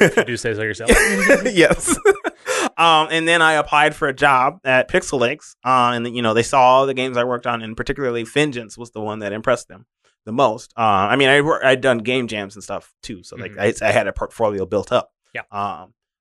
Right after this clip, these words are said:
Speaker 2: but, you know, they, they, they saw all those games and they saw Vengeance and they were like, "Oh, we should hire this person," and they hired me.
Speaker 1: Mm-hmm.
Speaker 2: And then I was able to work there full time for a little while. Um, and then I applied at Future Club using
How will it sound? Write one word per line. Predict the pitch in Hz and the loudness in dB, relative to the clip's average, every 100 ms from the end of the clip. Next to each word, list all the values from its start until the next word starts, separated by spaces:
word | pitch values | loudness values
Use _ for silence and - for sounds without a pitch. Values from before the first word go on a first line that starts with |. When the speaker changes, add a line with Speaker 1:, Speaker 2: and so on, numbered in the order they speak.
| _ _ | _ _
Speaker 2:
but, | 101 95 | -8 -8
you | 110 | -10
know, | 104 | -8
they, | 98 101 | -4 -4
they, | - 101 | -6 -12
they | - 104 | -8 -6
saw | - 127 | 0 4
all | 120 120 | 4 4
those | 123 117 | 2 0
games | 110 113 113 - | -4 -8 -14 -20
and | - 95 | -20 -14
they | 98 | -2
saw | 120 | 0
Vengeance | 117 120 110 110 | 0 -2 -4 -10
and | - | -10
they | 104 | -8
were | 101 | -6
like, | 101 | -4
"Oh, | 123 127 | 0 -2
we | 104 | -4
should | 104 113 | -10 -4
hire | 117 | -4
this | 113 | -4
person," | - 95 104 | -10 -14 -16
and | 107 | -16
they | |
hired | 98 101 98 | -10 -8 -8
me. | 104 117 _ | -12 -20 _
Speaker 1:
Mm-hmm. | 113 107 | -16 -10
Speaker 2:
And | 110 | -2
then | 110 107 135 | 0 4 4
I | 117 | 4
was | 120 | 2
able | 117 117 | 2 0
to | - | -4
work | 113 113 113 | -4 -4 0
there | 165 | 0
full | - 117 | 2 -2
time | 117 107 | -2 -4
for | 107 113 | -4 -4
a | |
little | 110 110 | -2 0
while. | 107 104 113 147 _ _ _ _ | 2 4 2 -2 _ _ _ _
Um, | 127 120 110 107 104 104 | 0 2 2 -2 -6 -12
and | 110 104 | -18 -14
then | 95 98 95 98 _ _ _ | -10 -10 -12 -20 _ _ _
I | 104 98 98 | -4 -2 0
applied | 104 - 95 95 98 _ | -2 -2 -2 -4 -10 _
at | 95 92 | -14 -12
Future | - 254 196 | -4 -2 -2
Club | 131 95 98 131 _ 117 | 0 -2 -2 -6 _ _
using | 127 117 113 110 113 | -8 -6 -6 -8 -14